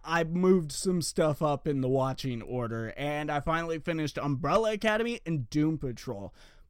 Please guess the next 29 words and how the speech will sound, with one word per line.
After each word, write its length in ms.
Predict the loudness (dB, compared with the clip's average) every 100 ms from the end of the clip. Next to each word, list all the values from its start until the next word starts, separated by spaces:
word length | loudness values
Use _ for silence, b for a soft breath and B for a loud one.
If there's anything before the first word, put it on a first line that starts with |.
| -20 -2
Both 340 | 0 0 -2
of 200 | -6 -2
these 240 | 0 2 0
shows 680 | -2 0 0 -2 -8 -16 -20 -20 -20 -12 -4
are 160 | -4
so 840 | -2 -6 -4 2 4 4 2 -2 -6 -14 -20 -20 -20 _ _ _ _ -2
punk 380 | 0 2 0 0
rock. 440 | 0 0 -6 -14
They 220 | 2 4 4
are, 140 | 2
they 240 | 0 4
are, 260 | 6 6 4 b b b -20 -14 -8
when 300 | 0 0 0
it, 160 | -2
when 100 | -4
it 60 | -2
comes 260 | -2 0
to 80 | 0
the 60 | 2
world 480 | 2 4 4 2 -2 b b -6
of 560 | 0 0 2 0 -4 -10 _ _ _ -12
superhero 760 | -4 -2 2 4 6 6 4
and 120 | 2
comic 360 | 0 0 0 -2
book 160 | -4 -4 -4
based 520 | 2 4 4 -2 -10 -18 -20 -20 -20 _
films 420 | 0 2 2 2
and 160 | 0 0
television 680 | 0 0 0 -2 -2 -4